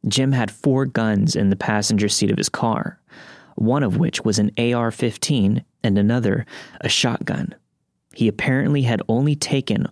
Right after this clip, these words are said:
one out to wave over his head, leaving the other three in the car. He wasn't a hundred percent sure which house was mine.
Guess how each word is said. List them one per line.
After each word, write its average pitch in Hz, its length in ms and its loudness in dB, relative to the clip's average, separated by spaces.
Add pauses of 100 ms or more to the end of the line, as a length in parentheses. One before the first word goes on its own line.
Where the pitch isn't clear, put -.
(260)
one 143 400 0
out - 400 -2
to 117 100 -2
wave 98 420 2
over 104 260 0
his 101 220 -2
head, - 400 -4 (460)
leaving 113 300 2
the 110 120 2
other 113 240 0
three 101 300 0
in 95 100 4
the 95 80 2
car. - 520 -4 (340)
He 120 100 2
wasn't 110 300 2
a - 80 -4
hundred 104 160 2
percent - 340 -2
sure 98 340 2
which - 220 0
house 92 300 -2
was 98 120 0
mine. 101 400 0